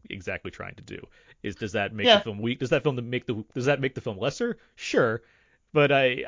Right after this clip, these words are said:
Speaker 1: I just, I'm not gonna emphasize that over the things that I like, I <laughs> guess is the best way I can put it.
Speaker 2: That's totally fair. I mean, again, it's, it's,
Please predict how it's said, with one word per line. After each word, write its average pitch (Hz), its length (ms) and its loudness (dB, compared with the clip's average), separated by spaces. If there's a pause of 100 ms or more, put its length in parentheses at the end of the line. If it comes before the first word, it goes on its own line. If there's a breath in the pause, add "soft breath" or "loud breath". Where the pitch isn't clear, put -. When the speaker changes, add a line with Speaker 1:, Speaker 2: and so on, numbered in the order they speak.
(120)
Speaker 1:
I 127 120 4
just, 123 300 0
I'm 131 180 0
not 135 120 4
gonna 131 140 4
emphasize 127 540 2
that 120 180 2
over 110 160 0
the 92 80 -10
things 98 220 -6
that 98 120 -12
I 98 60 -4
like, 90 420 -8
I - 80 -4
<laughs> - 0 -
guess - 320 4
is - 140 0
the 147 80 0
best - 220 -8
way 98 80 -8
I - 20 -10
can - 120 -16
put - 180 -4
it. - 60 -20 (640)
Speaker 2:
That's 220 180 10
totally 143 180 12
fair. 85 240 2
I 90 60 -2
mean, 101 160 2
again, 104 340 4
it's, 110 540 0
it's, 123 340 2